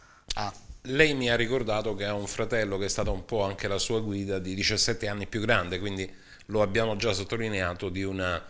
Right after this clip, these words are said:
Speaker 2: quasi di una generazione diversa. Però tutti e due avete un comune denominatore, che è la vostra storia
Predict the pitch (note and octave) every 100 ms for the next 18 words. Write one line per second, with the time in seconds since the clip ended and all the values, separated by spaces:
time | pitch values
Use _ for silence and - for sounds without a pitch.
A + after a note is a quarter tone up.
0 | - - - - - G#2+ - F2+ F#2 F#2
1 | F#2 F#2 F2+ - F#2+ F2 E2+ E2+ D2 C#2
2 | - E2 - _ _ _ _ _ D#3+ C3
3 | G2+ - C#3 - C#3 A#2 G#2+ F#2+ F#2+ F#2+
4 | G#2 F#2 A2+ A2 A2 G#2+ F#2+ F#2+ G#2 C#3
5 | D3 C3 D#2+ D2+ E2 E2 E2+ - - F2
6 | E2 D#2+ - - - F#2+ F2+ F2+ E2 E2